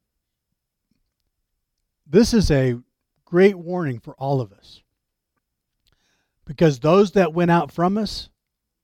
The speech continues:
were never a part of us.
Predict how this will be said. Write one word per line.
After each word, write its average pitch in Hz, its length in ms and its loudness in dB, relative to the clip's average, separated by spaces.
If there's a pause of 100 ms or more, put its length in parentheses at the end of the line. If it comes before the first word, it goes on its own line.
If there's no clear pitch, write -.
(360)
were 123 140 -8
never 147 680 -4 (640)
a 127 140 -10
part 127 400 -12 (160)
of 113 180 -12
us. - 340 -20